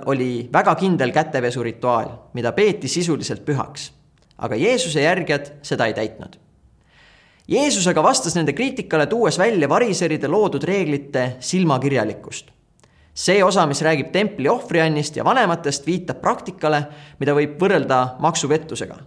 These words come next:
kus nad oma vanemate pensioni maksmise asemel annetasid raha templile ja pesid selle puhtaks. Kogu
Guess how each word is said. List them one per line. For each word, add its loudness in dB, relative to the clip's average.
kus -4
nad 2
oma 4
vanemate 2
pensioni 0
maksmise -2
asemel 0
annetasid 2
raha 4
templile 2
ja -2
pesid 2
selle 0
puhtaks. -10
Kogu 4